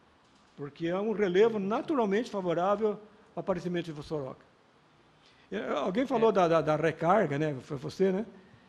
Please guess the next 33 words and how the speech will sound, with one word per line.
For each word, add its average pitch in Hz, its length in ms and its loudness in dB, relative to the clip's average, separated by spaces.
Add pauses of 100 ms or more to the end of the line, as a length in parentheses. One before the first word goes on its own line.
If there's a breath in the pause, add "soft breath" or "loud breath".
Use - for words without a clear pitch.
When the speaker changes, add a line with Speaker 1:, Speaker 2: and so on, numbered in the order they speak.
(320 loud breath)
Speaker 1:
É, 147 240 0
então, 190 220 2
a 170 40 4
recarga 220 380 4
também 415 200 0
é 453 180 4
ex-, - 120 -4
é 247 80 0
extremamente 220 480 0
variável. 160 460 2
Agora 233 360 2
é 285 40 -2
que 285 80 -6
tá 254 100 -2
fazendo 226 320 2
algum 202 180 2
estudo 202 340 0
mais 196 160 2
detalhado 175 600 2 (260 loud breath)
pra 185 140 0
ver 196 220 4
quanto 247 260 2
que - 80 -14
tá 202 140 0
sendo 214 280 -4
recarregado. 165 640 -2 (360 loud breath)
Mas 226 200 2
é 277 60 0
complexo 226 680 0
pra 233 120 -10
caramba 170 380 -4
pra 143 200 -8
Speaker 2:
É. 143 220 -10